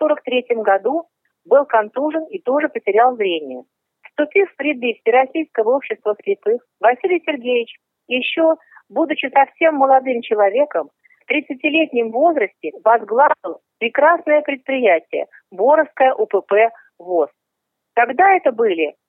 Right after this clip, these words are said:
мастерские. В страшном, жутком развале, трудное очень время досталось Василию Сергеевичу. Но постепенно эти мастерские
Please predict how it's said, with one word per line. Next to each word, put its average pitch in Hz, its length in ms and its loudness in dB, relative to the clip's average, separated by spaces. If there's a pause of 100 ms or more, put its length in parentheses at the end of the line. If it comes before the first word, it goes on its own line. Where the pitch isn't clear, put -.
(140)
мастерские. 247 1000 -4
В - 520 -20
страшном, 269 720 2
жутком 233 560 -2
развале, 233 760 2 (140)
трудное 226 580 0
очень 233 460 0
время 240 360 -2
досталось 220 460 2
Василию 208 420 -2
Сергеевичу. 185 600 -6 (580)
Но 208 140 -2
постепенно 254 720 -2 (260)
эти 208 220 0
мастерские 226 720 -2